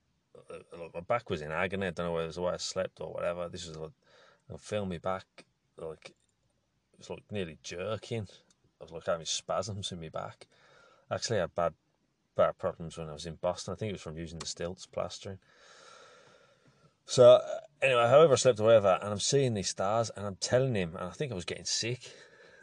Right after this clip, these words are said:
and this was in the morning, about eleven o'clock, and, uh, no, I don't think I got sick, but, um, um,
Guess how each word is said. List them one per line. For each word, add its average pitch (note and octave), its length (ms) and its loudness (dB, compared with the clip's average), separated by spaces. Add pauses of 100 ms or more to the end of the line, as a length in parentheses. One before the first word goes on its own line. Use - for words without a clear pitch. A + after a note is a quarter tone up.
(160)
and F#2+ 180 -8
this A2 120 -6
was G2+ 120 -6
in F2+ 100 -6
the E2 60 -8
morning, G2+ 360 -4
about F#2 280 -6
eleven F2+ 260 -6
o'clock, G2 400 -4 (1080)
and, E2+ 400 -8
uh, E2 280 -6 (2500)
no, A2 200 0
I G#2+ 60 0
don't B2 140 -2
think B2 120 -6
I A2 40 -8
got G2+ 100 -8
sick, F2 280 -6 (320)
but, F#2 200 -4
um, E2+ 260 -8 (2750)
um, E2 360 -16